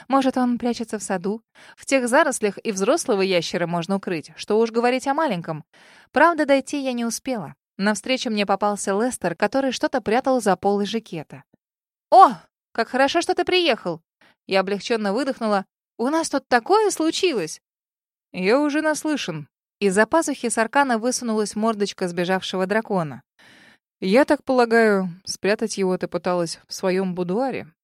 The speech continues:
Он воровато оглянулся, но позади никого не было. "Ну а куда еще прикажешь его девать?"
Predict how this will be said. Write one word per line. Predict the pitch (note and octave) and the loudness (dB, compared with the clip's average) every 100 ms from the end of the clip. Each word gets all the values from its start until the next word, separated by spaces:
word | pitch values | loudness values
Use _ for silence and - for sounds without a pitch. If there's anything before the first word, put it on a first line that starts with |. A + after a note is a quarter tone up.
| _ _ _ _ - | _ _ _ _ 0
Он | A#3 A#3 | 2 4
воровато | A#3+ C4 D4 C4+ | 6 6 6 4
оглянулся, | A3 G#3+ G#3+ A3 D#4 - D4+ - | 2 4 4 4 -2 -2 -6 -4
но | A3+ | -6
позади | A3 A#3+ C4 | -4 -6 -6
никого | E4 D#4 C4 C#4 | -8 -2 0 0
не | A3 | 0
было. | F#3 F#3 F3+ _ _ _ _ _ _ _ - | 0 -2 -4 _ _ _ _ _ _ _ -8
"Ну | C4 D#4+ | 2 4
а | |
куда | D#4+ F4+ F#4 | 4 6 6
еще | E4+ - | 6 0
прикажешь | A3+ A#3 C#4+ B3 F#3+ | -4 0 2 0 -2
его | F#3+ F#3+ | -2 -2
девать?" | G3+ A3+ G#3+ - | -2 -4 -6 -12